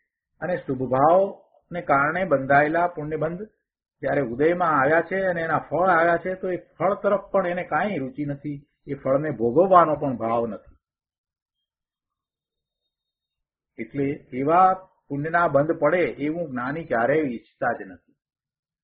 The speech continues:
એટલે ગુરુદેવ કહે છે કે, "અરે ભાઈ, જે શુભ ભાવથી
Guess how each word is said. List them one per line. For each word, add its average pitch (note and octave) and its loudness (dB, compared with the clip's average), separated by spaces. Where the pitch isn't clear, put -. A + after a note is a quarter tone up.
એટલે G2 -20
ગુરુદેવ A2+ -8
કહે A2 -6
છે B2 -12
કે, F#2+ -10
"અરે A2 -10
ભાઈ, G#2 -8
જે G3+ 4
શુભ E3+ -2
ભાવથી D#3 0